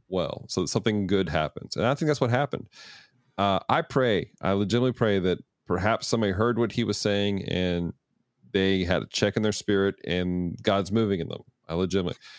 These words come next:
the Bible says the word does not return void. I just hope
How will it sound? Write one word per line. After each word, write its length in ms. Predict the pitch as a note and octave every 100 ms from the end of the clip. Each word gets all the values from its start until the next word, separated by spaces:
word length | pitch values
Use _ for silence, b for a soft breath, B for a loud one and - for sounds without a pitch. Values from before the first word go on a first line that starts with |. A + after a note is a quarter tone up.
| B B
the 80 | F#2+
Bible 240 | G#2 B2+
says 260 | C3 D#3 A2+
the 80 | F2+
word 220 | F#2+ G#2+
does 80 | F#2+
not 120 | A2
return 320 | F2+ - A2 G#2
void. 320 | B2 - - b b b b _ -
I 120 | F2+
just 180 | A2 -
hope 280 | G2 G#2